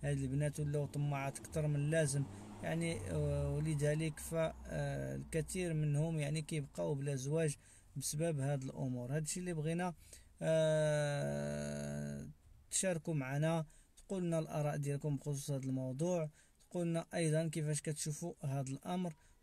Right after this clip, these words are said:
وعلاش يعني، آه، هاد البنات يعني ولاو، آه، كما كنقولوا، آه، ماديات اكثر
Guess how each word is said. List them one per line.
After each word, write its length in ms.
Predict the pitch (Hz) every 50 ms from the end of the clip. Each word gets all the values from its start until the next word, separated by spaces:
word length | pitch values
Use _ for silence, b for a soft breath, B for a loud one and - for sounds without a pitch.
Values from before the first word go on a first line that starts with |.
| -
وعلاش 520 | - 165 147 143 151 160 170 170 156 - 147
يعني، 420 | 143 135 143 151 160 160 165 - -
آه، 440 | - 160 147 139 139 135 131 131 127
هاد 240 | 123 135 156 160 147
البنات 480 | 135 127 131 139 156 165 165 151 - 147
يعني 240 | 139 139 147 151
ولاو، 460 | 151 143 143 147 156 165 165 165 156 151 b b b b b - -
آه، 800 | 151 143 139 139 139 139 139 135 135 139 139 139 139 139 143 143
كما 340 | 143 - 156 156 156 160 156
كنقولوا، 640 | 143 156 151 143 - - - 156 151 156 160 160 - - - -
آه، 1300 | 170 165 151 147 143 139 139 139 139 135 135 135 135 135 135 135 - 135 135 135 135 135 135 135 135 135
ماديات 680 | 147 156 170 165 151 127 127 - 147 151 156 156 151 - - - -
اكثر 560 | 92 - 147 - - - 160 160 160 160